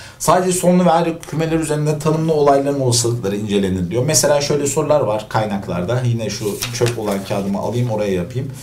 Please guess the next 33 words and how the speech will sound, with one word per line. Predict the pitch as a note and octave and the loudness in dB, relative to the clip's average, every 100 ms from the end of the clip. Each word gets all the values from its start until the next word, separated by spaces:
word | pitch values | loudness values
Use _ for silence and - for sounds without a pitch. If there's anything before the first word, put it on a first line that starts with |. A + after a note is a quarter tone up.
| - - - - | -16 -18 -20 -6
Mesela | B2 B2 A2+ A#2 | 0 2 4 2
bir | C#3 C3+ | 0 2
kare | C3+ C3 | 2 4
var. | A2+ C3+ - | 4 0 0
Karenin | C3 C#3 C#3 | 2 2 0
üzerinde | B2+ B2+ B2 B2+ C3 A#2+ | 2 2 2 2 2 2
bir | C3 C#3 | 0 2
nokta | B2+ A#2+ D3 | 2 2 0
seçiyorum. | C3 A#2+ C3+ C#3 C3+ | 0 0 0 2 0
Bu | C#3+ | 2
noktanın | B2+ C#3 C3 | 2 2 -2
işte | C3 B2+ A#2+ | -2 -2 0
karenin | C3+ C3 B2+ C#3 | 2 2 2 -2
şu | - C#3+ | -2 0
bölgesinde | C#3 C#3 B2 B2 C3+ | 4 4 2 2 0
olma | A2+ A#2+ A2+ | 2 2 2
olasılığı | G#2+ G#2+ A#2+ C3+ C#3 | 2 -2 2 2 2
nedir | B2+ G#2+ F2+ | 0 -2 0
diye | F2+ | -2
soruyor. | F2 G2 D3+ F#3 - - - - B2+ | -2 2 2 2 -2 -16 -20 -16 0
Bunun | B2 E3+ G3 G#3 G3+ - - - - | 4 4 4 2 -2 -6 -12 -14 -4
olasılığı | D3+ E3+ F3 - F3+ F3+ F3 F3 - - - | 4 4 4 4 6 6 4 2 -10 -16 -6
işte, | B2 C3 A#2 - - | 2 2 2 -4 -8
e, | A2 G#2+ G#2+ G#2+ G#2+ G#2 G#2 G#2 G2+ | -4 0 2 2 2 2 0 0 -2
bunun | G#2+ C#3 F3 | 0 4 4
kümesi, | E3+ D#3+ D3 - B2+ | 2 0 2 2 2
örnek | B2 C3+ D#3+ - | 2 2 0 0
uzayı | C3 C3+ D3+ D#3+ | 2 2 2 0
sonlu | - - F3 F#3 G#3 | 0 4 4 4 4
olmadığı | F#3 G3 G3 F#3 | 4 4 4 4
için | E3 - D3 | 2 0 -4
müfredatta | C#3+ D3+ D3 C3+ B2+ B2 | -4 2 4 4 2 2
yok. | C#3 F3 | 2 2